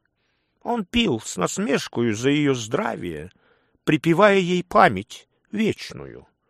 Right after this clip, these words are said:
И то будет иметь важную цену в глазах больной государыни. Посылал вас, Липман, усмехаясь, потирал себе руки. К чёрту, это не новое. Посмотрим, кто первый попадётся в его когти.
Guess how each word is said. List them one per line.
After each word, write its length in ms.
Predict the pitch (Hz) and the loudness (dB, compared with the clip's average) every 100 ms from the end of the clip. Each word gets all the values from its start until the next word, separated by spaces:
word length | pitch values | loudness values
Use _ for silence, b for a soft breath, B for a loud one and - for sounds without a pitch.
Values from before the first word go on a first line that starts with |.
| _ _ _ _ _ _ _ _ _ _ _ | _ _ _ _ _ _ _ _ _ _ _
И 180 | - 240 | -8 -6
то 580 | - 233 180 165 165 180 | 8 10 12 12 12 10
будет 360 | 175 196 196 | 4 0 0
иметь 240 | 208 196 185 | 0 0 4
важную 340 | 202 190 196 | 4 4 0
цену 300 | 185 202 190 | -2 0 0
в 80 | 170 | 0
глазах 420 | 180 175 190 160 | 0 4 4 2
больной 520 | 143 185 185 180 185 | 2 2 2 0 -2
государыни. 1080 | 165 170 - 185 160 175 175 175 175 175 160 b b b b b b b b | -2 -6 -6 -12 -4 -4 -2 -6 -6 -8 -10 b b b b b b b b
Посылал 580 | - - 120 113 117 98 | -6 -2 -2 0 -2 -4
вас, 480 | 82 143 180 143 - B B B | -6 -2 -2 -4 -12 B B B
Липман, 340 | 95 98 95 | -14 -12 -14
усмехаясь, 560 | 87 - 92 127 104 - | -12 -12 -4 -2 -2 -6
потирал 400 | 101 107 101 95 | -10 -8 -8 -10
себе 240 | - 92 | -12 -12
руки. 320 | 92 82 - | -12 -14 -18
К 100 | _ | _
чёрту, 880 | - - 160 123 - - 95 90 - - - - | -4 2 4 4 2 -10 -16 -16 -20 -20 -20 -6
это 220 | 175 170 | 0 2
не 160 | 156 160 | 4 6
новое. 560 | 135 90 80 80 85 85 _ _ _ _ _ - | 4 2 -2 -10 -16 -20 _ _ _ _ _ -2
Посмотрим, 580 | 120 165 170 - 135 123 | 0 6 6 6 2 0
кто 220 | - 160 | 4 4
первый 500 | - 185 139 117 98 | 8 8 8 8 2
попадётся 640 | 120 113 107 104 - - | 0 0 0 0 -4 -10
в 40 | 90 | -10
его 220 | 98 98 | -10 -10
когти. 520 | - - - - - | -8 -8 -10 -20 -20